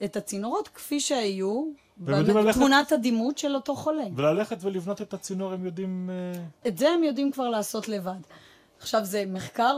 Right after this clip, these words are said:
Speaker 1: בתחילת דרכו, יהיה עוד הרבה כשלים בדרך, אבל מכל כישלון בדרך אנחנו לומדים ומשפרים את המערכת.
Speaker 2: אבל מה שאני לא מבין, הרי המנתח הוציא את הגידול במלואו. את יכולה לקחת אותו אם כל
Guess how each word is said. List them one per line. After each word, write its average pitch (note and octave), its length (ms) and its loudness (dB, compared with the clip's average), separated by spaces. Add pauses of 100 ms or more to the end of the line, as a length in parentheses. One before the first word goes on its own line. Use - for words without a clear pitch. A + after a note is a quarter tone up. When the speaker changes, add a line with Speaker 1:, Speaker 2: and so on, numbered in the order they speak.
Speaker 1:
בתחילת A#3 480 -2
דרכו, B3 520 -2
יהיה G#3 380 -2
עוד G#3 200 -2
הרבה F#3+ 260 0 (560)
כשלים A#3 440 2
בדרך, G#3 840 0
אבל G3 400 0 (460)
מכל G3+ 380 -4 (400)
כישלון C4+ 500 0
בדרך G#3 380 -2
אנחנו A#3+ 360 -2
לומדים A#3 400 0
ומשפרים C4 600 0
את C#4+ 120 -2
המערכת. C4+ 500 -2
Speaker 2:
אבל G#2 140 0
מה A2+ 140 -2
שאני C#3 160 -2
לא B2+ 80 0
מבין, B2+ 260 -2
הרי G#2+ 140 -2
המנתח G#2 760 0
הוציא C#3+ 380 -2
את C3+ 100 -6
הגידול A2 540 -2
במלואו. A#2 640 0 (580)
את G#2+ 100 -10
יכולה D3+ 300 0
לקחת D3 520 -4
אותו A#2 200 -8
אם G#2 100 -6
כל - 120 -12